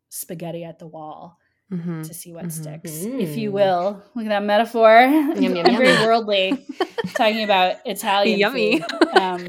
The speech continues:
Speaker 1: so yeah,
Speaker 3: <laughs>
Speaker 1: yeah. <laughs>
Speaker 3: So, you know,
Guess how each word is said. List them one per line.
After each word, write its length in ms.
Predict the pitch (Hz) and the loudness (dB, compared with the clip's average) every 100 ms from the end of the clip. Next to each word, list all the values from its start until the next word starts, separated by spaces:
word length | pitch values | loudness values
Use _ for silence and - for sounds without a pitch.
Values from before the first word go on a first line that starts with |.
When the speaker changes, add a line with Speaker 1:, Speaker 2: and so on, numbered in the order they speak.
| - | 0
Speaker 1:
so 200 | 285 180 | 2 2
yeah, 280 | 185 233 240 - | -2 -2 -4 -6
Speaker 3:
<laughs> 80 | - | -4
Speaker 1:
yeah. 260 | 202 165 - - - - | -4 -2 -6 -12 -18 -10
<laughs> 1120 | 240 - 320 311 339 330 294 311 _ _ - - | -10 -8 -12 -10 -10 -10 -12 -14 _ _ -10 -2
Speaker 3:
So, 400 | - 330 294 262 403 - _ _ _ _ | 6 8 8 4 -4 -16 _ _ _ _
you 200 | 254 294 | 0 4
know, 340 | 285 254 220 | 6 6 6